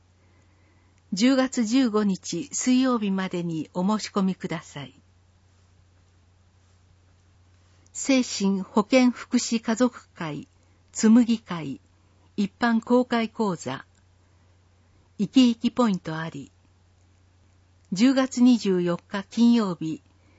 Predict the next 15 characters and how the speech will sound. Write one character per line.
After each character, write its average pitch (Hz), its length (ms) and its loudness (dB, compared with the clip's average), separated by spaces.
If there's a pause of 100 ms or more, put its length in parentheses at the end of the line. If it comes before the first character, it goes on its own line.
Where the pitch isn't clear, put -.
(320)
午 262 160 2
後 214 160 0
一 220 240 -2
時 226 120 0
半 226 240 -2
か - 120 -8
ら 156 160 -10
三 175 320 -6
時。 127 280 -16 (840)
会 233 240 0
場、 202 400 -4 (460)
区 254 120 2
役 262 220 2
所 180 180 -4
別 170 220 -8